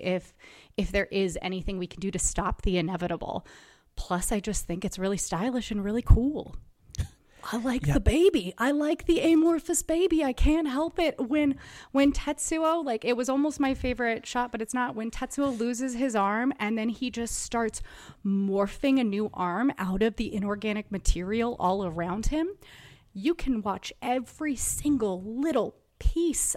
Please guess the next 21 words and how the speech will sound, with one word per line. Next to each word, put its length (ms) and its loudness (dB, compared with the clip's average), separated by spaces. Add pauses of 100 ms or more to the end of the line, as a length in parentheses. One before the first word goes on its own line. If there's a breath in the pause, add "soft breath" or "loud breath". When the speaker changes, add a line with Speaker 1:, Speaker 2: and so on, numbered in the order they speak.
Speaker 1:
of, 380 -4
of 160 -6
metal 440 2
go 320 -2
into 320 0
that 200 2
arm, 260 0
and 80 -2
it 140 -2
is 220 0
incredible. 1500 0
It 100 -2
is 80 -6
so 360 -2
beautiful 440 -4
to 60 -4
look 220 -4
at, 280 -4
but 200 -2 (480 soft breath)
I 140 0
also, 540 -4